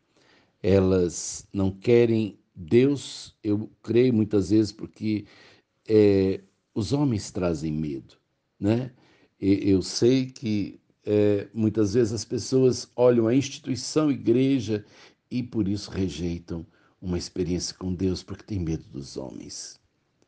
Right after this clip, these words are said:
Não tenha medo do que pode te trazer vida. É, eu acho que a gente precisa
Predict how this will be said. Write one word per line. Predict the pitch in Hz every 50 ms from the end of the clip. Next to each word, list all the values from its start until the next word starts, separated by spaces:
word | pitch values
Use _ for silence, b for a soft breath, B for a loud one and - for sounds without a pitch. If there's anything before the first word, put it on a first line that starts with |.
| _ _ _ _ _ _ _ _ _ _ _
Não | 95 85
tenha | - - 95 92 92
medo | 87 87 90 90 85 85
do | 78 80
que | - - -
pode | - - 90 90 85 - -
te | - -
trazer | - 104 92 92 82 69 69 76 78 78
vida. | 67 62 65 71 71 64 58 - - - _ _ _ _ _ _ b b b b b b b b b b b _ _
É, | - 85 90 87 87 90 90 82 - -
eu | - 90 90
acho | 90 87 - -
que | - 80
a |
gente | 67 85 87 80 - -
precisa | - 95 82 - - - 95 87 73 73 85 78 -